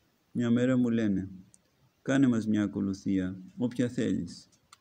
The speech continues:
Πόσο στέρηση είχαν αυτοί οι άνθρωποι, ε. «Χάρισέ μας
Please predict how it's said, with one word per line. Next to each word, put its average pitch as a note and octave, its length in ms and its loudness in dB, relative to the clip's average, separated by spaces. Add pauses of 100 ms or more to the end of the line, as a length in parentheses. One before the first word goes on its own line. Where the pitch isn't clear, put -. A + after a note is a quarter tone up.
(1700)
Πόσο G#2+ 320 -4
στέρηση G#2+ 540 -4
είχαν G2 200 -4
αυτοί F#2+ 220 -8
οι G#2 40 -2
άνθρωποι, G2 440 -6
ε. A#2+ 80 -8 (1800)
«Χάρισέ C3+ 480 2
μας B2 320 2